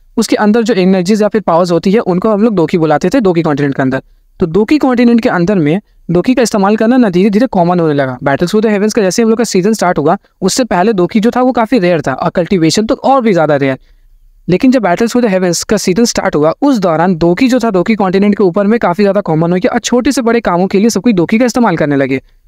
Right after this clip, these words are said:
जिस वजह से जो चीज़ कॉमन हो जाता है, सब कोई चाहते हैं कि उसका बेस्ट वर्जन उनके पास हो। तो सब कोई अपने बेस्ट वर्जन यानी कि दोकी के बेस्ट वर्जन को लाने के लिए कल्टीवेशन नाम की चीज़ को स्टार्ट कर दिए कि वो लोग धीरे-धीरे दोकी को कल्टीवेट करेंगे और भी पावरफुल बनेंगे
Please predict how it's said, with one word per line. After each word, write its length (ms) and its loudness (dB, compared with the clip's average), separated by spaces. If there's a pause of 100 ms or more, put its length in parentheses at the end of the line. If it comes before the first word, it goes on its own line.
(160)
जिस 200 0
वजह 140 2
से 180 0
जो 180 0
चीज़ 180 -2
कॉमन 320 0
हो 40 2
जाता 200 0
है, 40 0
सब 140 -4
कोई 140 0
चाहते 240 0
हैं 40 -2
कि 60 2
उसका 220 0
बेस्ट 260 -2
वर्जन 220 0
उनके 160 2
पास 260 -2
हो। 140 -6 (320)
तो 60 -2
सब 140 -2
कोई 120 2
अपने 200 4
बेस्ट 260 0
वर्जन 320 0
यानी 220 0
कि 120 -2
दोकी 300 0
के 120 0
बेस्ट 240 0
वर्जन 260 0
को 80 0
लाने 280 0
के 120 -2
लिए 160 0 (240)
कल्टीवेशन 500 2
नाम 180 2
की 80 0
चीज़ 220 -2
को 80 0
स्टार्ट 240 -2
कर 120 -2
दिए 220 -2 (240)
कि 80 2
वो 60 2
लोग 100 0
धीरे-धीरे 440 2
दोकी 260 0
को 80 0
कल्टीवेट 400 0
करेंगे 220 2
और 240 0
भी 100 0
पावरफुल 340 0
बनेंगे 340 0